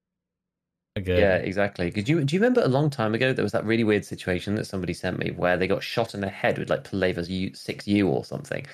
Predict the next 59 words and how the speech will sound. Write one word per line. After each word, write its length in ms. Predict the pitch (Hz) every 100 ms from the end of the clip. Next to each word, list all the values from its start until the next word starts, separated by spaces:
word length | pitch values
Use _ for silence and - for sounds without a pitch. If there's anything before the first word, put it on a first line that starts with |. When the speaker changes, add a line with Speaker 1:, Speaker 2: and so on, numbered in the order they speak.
| - -
Speaker 2:
but 80 |
they 80 | 98
were 80 | 104
wearing, 300 | 104 107 101
like, 120 | 87
the 80 | 90
Ronin 500 | 90 98 95 95 90
DevTac 440 | 87 87 - 87 -
helmet, 320 | 80 92 -
and 100 | 92
because 240 | 98 110
of 60 | 101
the 120 | 98
ridiculous 540 | 92 87 117 - 110 98
amount 200 | 98 85
of 60 |
damage 300 | 85 95 92
on 80 | 87
the 60 | 87
shotgun 400 | - 98 95 82
slugs, 400 | - - - - _ _ _ 120
even 320 | 120 120 110
though 120 | 98
it 100 | 90
didn't 240 | 104 92
penetrate, 540 | - 90 90 - 135 -
they 100 | 95
just 140 | 98
got 220 | 107 95
blunt 260 | - 104 85
damage 400 | 95 90 90 - - -
to 160 | 131 101
the 60 |
head 200 | 92 104
and 160 | 160 -
died, 380 | 95 64 65 -
'cause 120 | -
this 140 | 95
thing's, 240 | 107 92 87
like, 240 | 90 82 - _ _ _ 98
made 120 | 90
of 100 | -
card 380 | - 95 82 -
or 80 |
something. 320 | - - 65 -
<laughs> 40 | - - _ _ 139
Speaker 1:
Hmm. 160 | 139 107
Speaker 2:
And 240 | 143 - - - -
it 160 | 107 101
has 140 | 104
a 60 | 101
really 200 | 104 98
low, 340 | 95 95 90 - - -
has 140 | 98 101
a, 120 | 92
or 120 | 107 98
really 160 | 107
high 320 | 98 - 104 95
pass-through. 580 | - 101 - - -